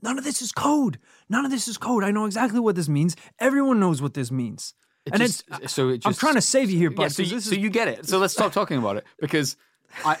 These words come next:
Speaker 2: it's deeply uncomfortable, and I need to
Speaker 1: Don't say anything else.
Speaker 2: Sure, like, you just stop judging me. Like,
Speaker 1: Uh,
Speaker 2: yes, I'll talk to an I B S doctor after this or whatever you said it was.
Speaker 1: Yeah, o-,
Speaker 2: Whatever.
Speaker 1: okay, that, that seems like a good idea. So let's just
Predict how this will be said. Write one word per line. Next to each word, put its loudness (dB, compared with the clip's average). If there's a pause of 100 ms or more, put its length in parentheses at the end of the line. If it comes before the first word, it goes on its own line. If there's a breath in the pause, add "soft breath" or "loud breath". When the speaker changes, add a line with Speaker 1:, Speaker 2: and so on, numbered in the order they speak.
Speaker 2:
it's -4
deeply -2
uncomfortable, -4
and -8
I -6
need -6
to -4 (1500 soft breath)
Speaker 1:
Don't 4
say 4
anything 0
else. 4
Speaker 2:
Sure, 4
like, -4
you -2
just -2
stop 2
judging 2
me. 4
Like, 2
Speaker 1:
Uh, 2
Speaker 2:
yes, 0
I'll 2
talk 0
to 0
an 4
I 2
B 0
S 2
doctor -2
after 2
this 0
or 6
whatever 4
you -4
said 2
it 2
was. 2
Speaker 1:
Yeah, 4
o-, -2
Speaker 2:
Whatever. 0
Speaker 1:
okay, 0
that, -4 (140)
that -4
seems 0
like 2
a 0
good 4
idea. 2
So -8
let's -4
just -18